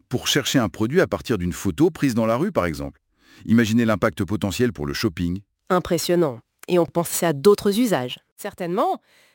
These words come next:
Speaker 2: des chatbots de support client qui pourraient, euh, lire un manuel technique scanné pour guider un utilisateur, par exemple.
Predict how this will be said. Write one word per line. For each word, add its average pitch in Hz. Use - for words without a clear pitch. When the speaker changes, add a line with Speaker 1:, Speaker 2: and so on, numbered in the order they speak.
Speaker 2:
des 208
chatbots 247
de 175
support 214
client 202
qui -
pourraient, 185
euh, 147
lire 262
un 196
manuel 196
technique 208
scanné 185
pour 190
guider 208
un 185
utilisateur, 170
par 170
exemple. 180